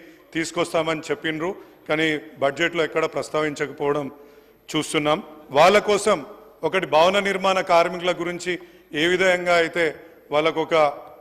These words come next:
మనం వెల్ఫేర్ బోర్డు పెట్టామో వీళ్ళ gig and platform workers గురించి కూడా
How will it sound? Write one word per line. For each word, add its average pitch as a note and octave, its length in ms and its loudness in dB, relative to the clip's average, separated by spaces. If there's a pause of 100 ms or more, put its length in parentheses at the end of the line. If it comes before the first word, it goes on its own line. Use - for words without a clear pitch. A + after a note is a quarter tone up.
(200)
మనం D#3 280 -4
వెల్ఫేర్ D#3+ 500 2 (360)
బోర్డు E3+ 240 2
పెట్టామో E3+ 560 0 (380)
వీళ్ళ F3 200 2
gig F3+ 280 -2
and G3 240 4
platform F3 440 4
workers E3 400 -4
గురించి D#3+ 300 -10
కూడా D#3 300 -2